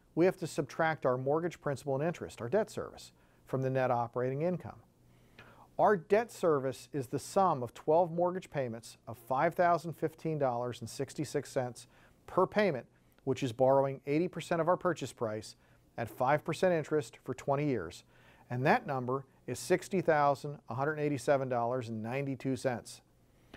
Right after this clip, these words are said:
So, subtracting the debt service from our eighty-seven thousand three hundred dollar net operating income leaves us with a net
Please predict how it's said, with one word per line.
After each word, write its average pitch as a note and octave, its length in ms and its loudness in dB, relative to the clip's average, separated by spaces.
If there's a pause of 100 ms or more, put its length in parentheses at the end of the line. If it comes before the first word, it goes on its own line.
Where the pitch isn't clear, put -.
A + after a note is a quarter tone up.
(320)
So, D3 540 4 (160)
subtracting G#3+ 800 -2
the A3+ 80 2
debt F#3+ 260 4
service A#2+ 460 -2
from B2 260 -4
our A#2 280 -2
eighty-seven C#3+ 540 2
thousand C3 440 -2
three C3+ 160 -2
hundred B2+ 160 0
dollar A#2 420 -2
net A#2+ 220 -2
operating A2+ 480 -4
income F#3 480 0 (360)
leaves G#3+ 340 2
us G3+ 200 6
with F#3 160 0
a D#3 80 2
net C#3+ 300 -2